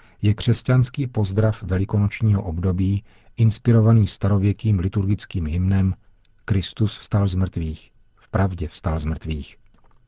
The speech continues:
Je to vyznání víry a životní závazek, jak je to zřejmé u žen, o nichž mluví v evangeliu svatý Matouš.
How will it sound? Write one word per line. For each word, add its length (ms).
Je 140
to 120
vyznání 640
víry 420
a 100
životní 460
závazek, 600
jak 260
je 80
to 120
zřejmé 480
u 140
žen, 380
o 100
nichž 320
mluví 360
v 140
evangeliu 640
svatý 380
Matouš. 580